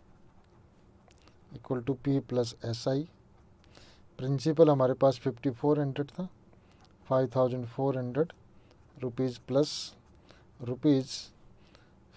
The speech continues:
फ़ोर हंड्रेड थर्टी टू, और इन दोनों को प्लस करेंगे तो रुपीज फ़ाइव थाउजेंड एट हंड्रेड थर्टी टू आ जाएगा।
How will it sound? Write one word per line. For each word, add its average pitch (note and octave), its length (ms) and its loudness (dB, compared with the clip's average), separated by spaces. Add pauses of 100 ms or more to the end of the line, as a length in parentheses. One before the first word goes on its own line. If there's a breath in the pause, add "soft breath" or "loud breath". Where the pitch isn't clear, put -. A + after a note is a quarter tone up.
(200)
फ़ोर D3+ 260 8
हंड्रेड B2+ 420 0
थर्टी A2+ 360 -4
टू, D3 180 -2 (180)
और C3 100 0
इन C3 160 -2
दोनों C3+ 280 0
को A#2+ 100 -2
प्लस A#2+ 300 0
करेंगे A#2+ 320 -4
तो A#2+ 100 -4
रुपीज A#2 460 -4 (500 soft breath)
फ़ाइव C3 320 2
थाउजेंड A#2 380 -2 (120)
एट B2 260 -4
हंड्रेड A2 300 -4 (100)
थर्टी B2 320 -6 (260)
टू B2 160 -6
आ E2 80 -6
जाएगा। D2+ 340 -16